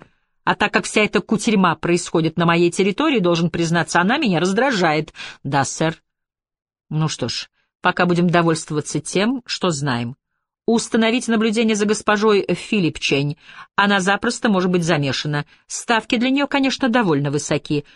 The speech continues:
Последите день-два и за Филиппом Ченем». «Уже следим, сэр, за обоими. Не то чтобы я подозревал Филиппа, просто считаю, что супруги Чень по здешнему обыкновению не станут с нами сотрудничать,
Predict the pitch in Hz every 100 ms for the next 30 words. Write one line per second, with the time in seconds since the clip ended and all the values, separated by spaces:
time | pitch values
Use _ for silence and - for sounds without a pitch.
0 | _ _ _ _ 262 - 285 208 - 185
1 | 175 170 185 170 175 208 254 247 247 -
2 | 185 226 220 - 160 139 - 151 - -
3 | 156 143 143 139 _ _ _ - 180 202
4 | - 202 175 139 - 135 123 - _ -
5 | 143 180 175 151 127 127 127 - _ _
6 | _ 220 240 - 190 165 160 165 165 165
7 | 160 143 - 143 135 156 320 403 349 262
8 | 254 247 - - 214 214 185 175 - 180
9 | - - - - 190 147 165 - 170 170
10 | 175 190 190 190 196 202 - 277 330 -
11 | 175 160 - 156 165 151 143 151 -